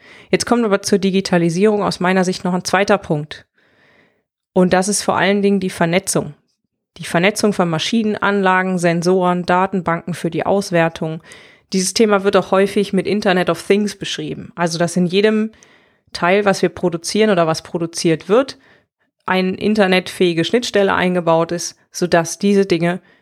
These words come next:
kommunizieren können und vernetzt werden können. Dass also die Bohrmaschine dem Unternehmen mitteilen kann, wie oft wurde damit gebohrt, was wurde damit gebohrt, wie hat sich das verhalten, war das erfolgreich, war das nicht erfolgreich, gibt's irgendwo Fehler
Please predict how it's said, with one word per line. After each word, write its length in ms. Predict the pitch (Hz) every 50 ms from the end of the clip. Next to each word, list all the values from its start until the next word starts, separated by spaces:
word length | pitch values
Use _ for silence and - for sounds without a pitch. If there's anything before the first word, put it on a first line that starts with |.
| _ _ _ _
kommunizieren 760 | - 208 202 214 214 214 202 202 - - 202 185 185 180 165
können 200 | - 175 165 165
und 100 | 170 165
vernetzt 480 | - - 170 165 175 185 - - - -
werden 260 | 160 147 147 151 -
können. 300 | - 139 - 156 160 - _ _ _
Dass 200 | - 170 165 -
also 220 | - 180 160 175
die 120 | 160 170 165
Bohrmaschine 800 | - 180 180 185 190 190 185 180 - - 190 180 180 180 180 190 - _ _ _ _ _ _ _ _ _ -
dem 420 | 165 160 160 160 165 160 165 170 - _ _ _ _ _ _ _
Unternehmen 640 | _ - 190 180 180 175 170 175 180 190 196 190 190
mitteilen 420 | 202 202 - - 180 175 180 185
kann, 400 | 180 180 175 170 175 175 175 165
wie 140 | 165 165 -
oft 200 | 170 - - -
wurde 160 | 190 185 175
damit 240 | 160 165 165 160 -
gebohrt, 600 | - 180 - 220 220 220 226 226 226 - - - _ _
was 280 | _ 208 180 - - -
wurde 160 | 196 185 180
damit 260 | 175 175 175 165 -
gebohrt, 460 | - 170 160 170 165 165 170 170 - - - - - - - _ _
wie 160 | 180 202 202
hat 160 | 190 185 -
sich 140 | - 180 -
das 160 | - 220 -
verhalten, 600 | - - 160 170 196 202 - - 202 196 196 196 - _ _ _ _ _ _
war 100 | - 175
das 160 | 170 170 170 -
erfolgreich, 640 | 160 - - 196 196 190 - - 170 175 175 -
war 80 | 170 151
das 160 | 156 - -
nicht 160 | 220 220 -
erfolgreich, 800 | 180 170 - - 175 175 170 - - 170 165 170 170 170 - -
gibt's 220 | - 175 170 -
irgendwo 260 | 131 165 165 160 175 170
Fehler 500 | - - 226 220 208 202 196 190 196